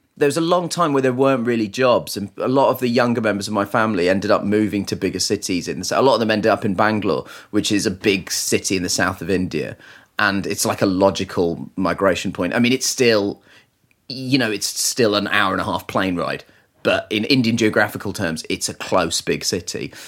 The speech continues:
Um, some of them ended up moving to Chennai, which is another kind of close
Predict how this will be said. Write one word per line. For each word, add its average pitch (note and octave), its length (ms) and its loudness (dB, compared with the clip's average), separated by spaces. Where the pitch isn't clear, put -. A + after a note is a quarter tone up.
Um, F#2+ 260 2
some A#2 180 2
of A2 60 2
them G#2+ 80 0
ended G2 240 0
up G2 100 2
moving F#2+ 380 0
to F#2+ 160 -4
Chennai, G2+ 600 0
which F#2+ 180 -6
is F#2 100 -4
another G2 300 0
kind G#2 180 -4
of - 160 -10
close F2+ 500 2